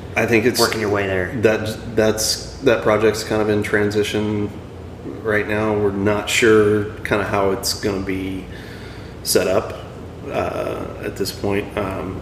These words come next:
Speaker 1: really, it's just kinda handling, uh, the visitor experience. We want folks to come in and try our products, not only by themselves, but not everybody, as you know, wants that. Uh, sometimes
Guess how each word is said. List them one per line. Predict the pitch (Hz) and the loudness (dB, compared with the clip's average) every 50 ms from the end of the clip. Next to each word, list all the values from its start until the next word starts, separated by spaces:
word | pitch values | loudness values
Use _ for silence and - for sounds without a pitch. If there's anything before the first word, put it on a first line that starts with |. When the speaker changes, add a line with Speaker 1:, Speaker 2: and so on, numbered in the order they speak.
| - - | -8 0
Speaker 1:
really, | 143 131 143 147 127 | 4 6 8 8 8
it's | 117 110 - | 6 4 2
just | 120 107 - | 0 0 2
kinda | - 104 98 | 2 2 2
handling, | 92 110 104 101 98 98 98 95 95 95 92 92 - - - - - - - - - - - - - | 2 2 2 2 2 2 2 0 0 0 -2 -6 -8 -12 -14 -14 -14 -14 -14 -14 -14 -14 -14 -10 -6
uh, | - - 92 90 87 - - - - - - - - - | -4 -2 -2 -2 -2 -2 -4 -4 -6 -8 -10 -8 -6 -4
the | 117 101 | -4 0
visitor | 95 107 101 107 101 98 95 | 4 4 4 6 4 4 4
experience. | 98 98 92 87 - - - 107 98 98 95 95 92 - | 2 0 -4 -2 -4 0 2 2 2 4 2 2 0 2
We | - 101 | 2 2
want | 98 98 95 95 - | 4 4 2 0 2
folks | - 107 92 - - | 2 0 0 0 -2
to | - 95 | -6 -4
come | - 95 95 | -4 -2 -2
in | 92 90 | -2 -2
and | 90 90 90 | -4 -4 -4
try | 90 - 92 92 | -2 -2 -2 -2
our | 87 87 | -2 -2
products, | 87 90 90 92 90 90 90 - - | -2 -2 0 0 -2 -2 -4 -4 -4
not | - 92 92 | -2 -2 -2
only | 87 92 90 87 90 92 - - - - - - - - - - - - - - - - - - | -2 -4 -4 -4 -4 -6 -6 -8 -10 -12 -14 -14 -14 -14 -14 -14 -14 -14 -14 -14 -12 -10 -6 -4
by | 117 95 98 92 87 87 | -2 0 2 2 2 0
themselves, | 90 90 90 92 - 120 127 123 113 107 104 - | 0 -2 -2 2 4 6 6 8 8 6 4 4
but | - - 98 95 92 92 | 2 0 0 0 0 0
not | 120 104 104 98 101 | 0 0 2 2 0
everybody, | 95 101 101 95 101 98 98 107 110 - - - | 0 0 0 2 2 2 2 0 -2 -4 -6 -4
as | 107 95 95 | -4 -2 -2
you | 101 101 | -2 -2
know, | 98 95 98 107 123 - - - - - - - - - - - - - | 0 2 2 0 0 -2 -6 -8 -10 -10 -10 -10 -10 -10 -12 -12 -10 -2
wants | - 104 131 180 185 - | 2 4 4 4 4 4
that. | 113 90 73 76 82 - 107 | 2 2 2 2 -2 2 2
Uh, | 107 98 98 98 101 101 | 4 4 4 4 2 2
sometimes | - - 104 101 101 101 98 104 101 - - - | 0 -2 -2 -2 0 0 0 0 0 0 -2 -4